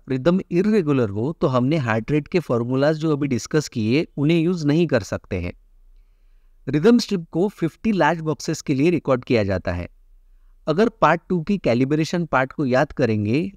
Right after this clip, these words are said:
तो फ़ाइव लार्ज बॉक्सेस वन सेकंड बनाते हैं, so फिफ्टी लार्ज बॉक्सेस टेन सेकंड्स बनाएंगे। हार्ट रेट कैलकुलेट करने के लिए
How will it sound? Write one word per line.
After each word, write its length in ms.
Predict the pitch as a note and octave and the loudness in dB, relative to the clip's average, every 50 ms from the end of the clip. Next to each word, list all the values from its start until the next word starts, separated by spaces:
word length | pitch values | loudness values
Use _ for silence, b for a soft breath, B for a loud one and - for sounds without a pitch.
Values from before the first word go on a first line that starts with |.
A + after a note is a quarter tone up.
| - _ | -8 _
तो 180 | - F3 F#3 - _ _ _ _ _ _ - | -2 -2 -2 -2 _ _ _ _ _ _ 0
फ़ाइव 200 | B2+ C3+ F#3+ G#3 | 0 2 2 4
लार्ज 260 | F#3+ E3+ D#3+ D3+ C#3 | 4 4 4 2 2
बॉक्सेस 500 | C3 A#2+ G#2+ G2+ - - C#3+ F3+ - - - | 0 -2 -2 -2 -2 -2 -2 -2 -4 -6 -8
वन 240 | D3+ C3+ D#3+ F#3+ F3+ | -2 2 2 2 2
सेकंड 320 | - E3+ D3 D#3+ C#3 B2 | 2 0 0 0 -2 -2
बनाते 400 | A2+ A2+ G#2 G2+ F#2+ - G#2 F#2 | -2 -2 -2 -2 -2 -2 -4 -4
हैं, 200 | F2+ F2+ E2+ - - _ _ _ - - _ _ _ _ _ _ - | -4 -6 -10 -14 -18 _ _ _ -20 -20 _ _ _ _ _ _ -10
so 180 | - - A#3 A3 | -4 -2 -2 0
फिफ्टी 380 | - - E3+ - - - A#3 | 0 0 -2 -2 -2 0 2
लार्ज 260 | A3+ G3+ E3+ D3+ C#3+ | 4 4 4 2 0
बॉक्सेस 560 | C3 B2+ A2+ G2+ - - - D#3+ G3 G#3 - - _ _ - - _ | 0 -4 -6 -6 -4 -4 -2 -2 -2 -2 -6 -12 _ _ -20 -8 _
टेन 160 | - G3 G3 | 0 0 0
सेकंड्स 400 | F#3+ - F#3 D#3 - C#3+ C3+ - | 2 0 0 0 0 -2 -4 -2
बनाएंगे। 520 | C3 B2 G#2 G2+ F#2+ F#2 F#2 F#2+ G#2+ A#2+ - _ - - _ - - - - _ _ _ _ _ _ _ _ | -2 -2 -2 0 -2 -2 -4 -6 -8 -10 -12 _ -20 -20 _ -20 -20 -20 -20 _ _ _ _ _ _ _ _
हार्ट 300 | - - B2 B2 C#3+ C#3+ | -4 0 2 2 2 2
रेट 180 | F3 A3 A3 - | 0 0 0 2
कैलकुलेट 480 | - F3+ D#3+ D3+ C#3+ E3 E3 E3 D#3+ | 2 2 2 2 0 0 -2 -2 -2
करने 340 | - - C3+ A#2+ B2 C#3 D#3 | 0 0 0 2 2 0 0
के 120 | D3 - D3 | 0 0 0
लिए 460 | A#2 A2 A2+ A2+ B2+ D#3 F3+ G#3 | 0 0 0 0 2 0 0 -2